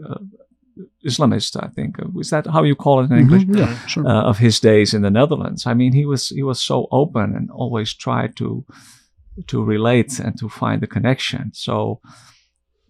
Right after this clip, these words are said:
Speaker 1: I have a strong concern about the development in the Netherlands, but also here in America,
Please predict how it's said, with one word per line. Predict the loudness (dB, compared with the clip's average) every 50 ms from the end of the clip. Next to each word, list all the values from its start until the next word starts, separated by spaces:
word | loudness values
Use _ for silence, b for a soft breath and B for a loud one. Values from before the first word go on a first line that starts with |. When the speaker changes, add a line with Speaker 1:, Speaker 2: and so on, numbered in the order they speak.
| -18 -18 -18 -8
Speaker 1:
I | -2 0 2 2
have | 4 4
a | 2 2 2 0 0 -4 -6 -10 -12 -14 -14 -12
strong | -8 -2 0 2 2 2
concern | 2 2 0 0 0 0 0 2 2 2 2 0
about | 0 -2 -4 -6 -6
the | -8
development | -8 -6 -4 -2 -2 -2 -2 -4 -4 -4
in | -2 -2
the | 0 0
Netherlands, | 2 0 0 0 0 0 0 0 -2 -2 -4 -6
but | -6 -6 -4
also | -6 -6 -4 -4 -4
here | -2 -2
in | -2 -2
America, | 0 0 0 0 -2 -2 -2 0 -2 -2 -2